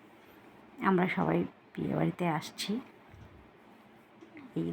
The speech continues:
দোতলাতে রিসেপশনটা হচ্ছে, আর গ্রাউন্ড ফ্লোরে খাওয়া দাওয়া হচ্ছে। দেখো, আমরা ভিতরে ঢুকছি, কত সুন্দর পরিবেশটা, তোমাদের সাথে সেটাই দেখাবো। এখানে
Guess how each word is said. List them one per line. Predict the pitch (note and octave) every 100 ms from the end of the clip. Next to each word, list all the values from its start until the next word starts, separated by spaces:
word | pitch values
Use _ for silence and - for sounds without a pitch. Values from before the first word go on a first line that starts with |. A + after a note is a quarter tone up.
| D#3+
দোতলাতে | E3+ D#3+ D#3+ D#3+ - G#3 - E3+
রিসেপশনটা | D#3+ - - E3+ D#3+ F3+ E3+
হচ্ছে, | D#3+ - A3+ D#4+ - -
আর | - - - - - - - - - - E3
গ্রাউন্ড | D#3 D#3 E3+
ফ্লোরে | F3 E3+ G3+ A3+
খাওয়া | D#3+ C#3 C#3+
দাওয়া | D3 D#3+
হচ্ছে। | D3+ - - F#3 - - - - - - - - - - - - - - - - - - - F#3
দেখো, | F3 - G3+ C#4 - - - - - -
আমরা | E3 D#3+
ভিতরে | D3+ D#3+ - D#3 D#3
ঢুকছি, | F3+ E3+ - - - - - -
কত | D#3 F3 -
সুন্দর | E3+ D#3+ D#3+ D#3
পরিবেশটা, | E3+ D#3 D#3+ E3+ - F3 G3 -
তোমাদের | D#3 C#3+ D3+
সাথে | - D#3 -
সেটাই | D#3 E3 E3 D#3
দেখাবো। | - D3+ E3 D#4 - - - - - - - - - - - - - - - - - - - - -
এখানে | E3+ E3+